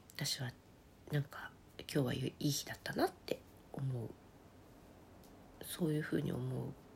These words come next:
うかな。どうだろう。なんかね、ちょっとね、今日ね、<laughs> そのインタビューを受けて、どーんと疲れてるので、ダメだな、弱ってんのかな。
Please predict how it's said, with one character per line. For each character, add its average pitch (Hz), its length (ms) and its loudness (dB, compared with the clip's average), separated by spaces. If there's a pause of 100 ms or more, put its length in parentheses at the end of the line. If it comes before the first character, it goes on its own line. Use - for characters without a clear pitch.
う 120 60 0 (760)
か - 180 -10
な。 180 120 -2 (340)
ど - 100 -4
う - 40 0
だ - 120 -6
ろ - 80 -12 (1400)
う。 - 20 4
な 185 60 4
ん - 20 4
か - 120 -2
ね、 - 140 -10
ち - 80 -4
ょ - 40 -4
っ - 20 -10
と 147 120 -4
ね、 131 220 -4
今 151 140 2
日 123 60 0
ね、 135 100 -2 (340)
<laughs> - 300 -12
そ - 140 12
の - 140 6
イ 185 60 8
ン 185 140 8
タ - 160 0
ビ 180 100 2
ュ - 60 -6
ー - 300 0
を - 40 8
受 180 80 2
け - 140 0
て、 147 180 -2 (460)
ど 175 140 12
ー 185 80 6
ん 185 60 8
と 185 100 4
疲 - 160 4 (180)
れ - 60 2
て - 100 -8
る - 60 -4 (120)
の 156 60 6
で、 - 100 -2 (540)
ダ 175 80 10
メ 185 100 12
だ 143 60 8
な、 131 100 6
弱 160 200 8
っ 285 40 6
て - 180 4
ん - 40 0
の 139 80 0
か 143 100 2
な。 - 140 -2